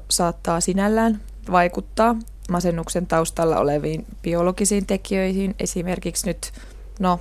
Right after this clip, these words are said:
sokerilla on esimerkiksi yhteys tulehdustekijöihin, niin sen lisäksi saattaa olla myös osittain sitä, että epäterveellinen ruokavalio korvaa taas jotain terveellistä ja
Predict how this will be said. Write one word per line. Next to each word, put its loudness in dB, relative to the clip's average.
sokerilla 2
on 4
esimerkiksi -2
yhteys -2
tulehdustekijöihin, 2
niin 4
sen 8
lisäksi 4
saattaa 4
olla 4
myös 2
osittain 4
sitä, 2
että -2
epäterveellinen 0
ruokavalio 0
korvaa 4
taas 2
jotain -2
terveellistä 0
ja 2